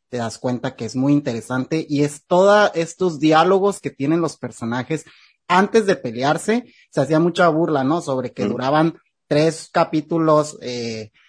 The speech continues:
Speaker 1: diciéndose de cosas antes de, de
Speaker 2: Claro,
Speaker 1: llevar un
Speaker 2: bueno.
Speaker 1: enfrentamiento, pero cuando ya le pones un poco de atención, eso, hay unos diálogos bien intensos, bien fuertes, donde, eh, se hieren más,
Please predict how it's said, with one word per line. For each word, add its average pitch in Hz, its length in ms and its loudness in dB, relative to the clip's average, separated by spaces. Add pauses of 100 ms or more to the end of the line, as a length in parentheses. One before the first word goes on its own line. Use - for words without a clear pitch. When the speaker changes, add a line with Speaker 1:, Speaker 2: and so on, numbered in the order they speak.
(180)
Speaker 1:
diciéndose 143 600 2
de 120 180 -2
cosas 151 640 0
antes 170 460 0
de, 135 180 -2
de 120 80 -8
Speaker 2:
Claro, 117 140 6
Speaker 1:
llevar 98 140 4
un - 0 -
Speaker 2:
bueno. 127 160 4
Speaker 1:
enfrentamiento, 143 840 -2
pero 135 420 2
cuando 147 680 4 (200)
ya 160 180 2
le 190 80 -4
pones 214 300 -4
un 208 120 -12
poco 214 300 2
de 202 60 8
atención, 151 640 0
eso, 180 260 -4
hay 151 160 0
unos 202 240 2
diálogos 151 680 0
bien 143 320 -2
intensos, 180 600 -2
bien 165 280 -4
fuertes, 160 500 -2
donde, 123 460 -4 (340)
eh, 123 480 -2
se 139 300 2
hieren 180 580 2
más, 156 520 0